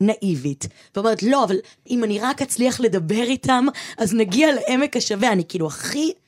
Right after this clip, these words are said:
תמימה בקטעים האלה, הכי יש לי כאילו את ה-, בסוף אני באמת מאמינה ששני אנשים שיושבים אחד מול השני יכולים לפתור את כל הבעיות בעולם,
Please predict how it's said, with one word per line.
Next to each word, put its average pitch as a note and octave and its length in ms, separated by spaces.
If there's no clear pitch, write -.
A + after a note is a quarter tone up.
תמימה A#3 600
בקטעים B3 480
האלה, B3+ 280
הכי E3+ 240
יש C4+ 260
לי C#4 160
כאילו A#3+ 280
את G#3 100
ה-, G#3+ 60
בסוף C#4+ 320
אני D#4 140
באמת A3+ 500
מאמינה C4+ 340
ששני C4+ 340
אנשים C4 300
שיושבים A3+ 320
אחד G#3+ 240
מול A#3 120
השני G#3+ 200
יכולים G#3+ 300
לפתור A3 240
את G#3+ 60
כל G#3 160
הבעיות G3 300
בעולם, F#3 520